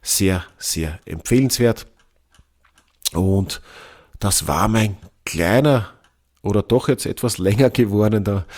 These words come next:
äh, Rückblick auf den Ö-H-V-Kongress zwanzig vierundzwanzig. Ich habe ihn jetzt relativ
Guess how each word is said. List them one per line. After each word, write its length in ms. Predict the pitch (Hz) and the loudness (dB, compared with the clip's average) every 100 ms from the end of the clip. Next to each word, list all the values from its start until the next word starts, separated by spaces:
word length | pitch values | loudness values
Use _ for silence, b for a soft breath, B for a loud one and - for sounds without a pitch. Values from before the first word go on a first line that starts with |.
| B B B | B B B
äh, 40 | 92 | -6
Rückblick 1120 | 92 92 92 85 - 92 131 139 - 117 107 | -2 -2 -2 -4 -6 0 0 0 0 -2 0
auf 220 | 87 98 | -4 -4
den 280 | - 98 - - | -4 -4 -6 -10
Ö-H-V-Kongress 920 | 82 90 - - 82 - 92 87 - | -6 -4 -6 -6 -6 -6 -8 -6 -6
zwanzig 420 | - 82 - 98 | -6 -6 -6 -10
vierundzwanzig. 840 | - 120 131 113 110 - 113 - B B B B B B | -2 -2 0 0 -2 -2 -6 -6 B B B B B B
Ich 160 | - 110 | 0 4
habe 140 | 120 | 6
ihn 40 | 127 | 4
jetzt 180 | - | 4
relativ 520 | 107 120 113 120 - | 4 4 2 0 -4